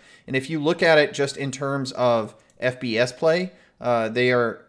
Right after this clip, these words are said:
ninth in the conference at seven point five yards per attempt. Uh, so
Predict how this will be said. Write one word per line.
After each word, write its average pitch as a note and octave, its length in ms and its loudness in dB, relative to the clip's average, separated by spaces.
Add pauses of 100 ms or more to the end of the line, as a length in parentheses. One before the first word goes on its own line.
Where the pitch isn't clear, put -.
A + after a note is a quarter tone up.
(300)
ninth C3 440 -2
in C#3 40 -8
the C3+ 60 -8
conference C3+ 480 -4
at B2 140 -6
seven C3 260 0
point C3+ 240 -6
five D3 260 0
yards G#2+ 240 -4
per - 140 -14
attempt. - 360 -16 (440)
Uh, G#2+ 240 -6
so C3+ 480 2